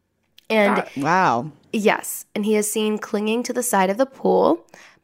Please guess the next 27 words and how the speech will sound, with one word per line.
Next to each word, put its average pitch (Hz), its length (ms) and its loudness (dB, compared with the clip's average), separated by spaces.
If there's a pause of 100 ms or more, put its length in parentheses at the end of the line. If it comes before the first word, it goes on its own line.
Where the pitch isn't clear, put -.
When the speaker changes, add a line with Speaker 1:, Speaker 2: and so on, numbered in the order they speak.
Speaker 1:
but, 190 160 6
um, 175 240 2
she - 260 -2
drags 214 540 2
him 180 300 -4
into 202 220 -2
the 190 100 2
middle 185 460 0 (120)
to 208 120 -6
swim. - 440 -4 (640)
The 202 80 0
authorities 247 640 2
also 185 280 -2
saw 180 380 -2
that - 160 -10
he 190 100 -14
tried 180 260 -4
to 220 80 -12
get 190 240 -4
out 202 160 0
of 220 120 -4
the 254 60 -4
pool 190 520 -6 (240)
forty-three 208 640 -2
times, - 560 -8 (260)
but 190 120 -6
Chris 415 200 4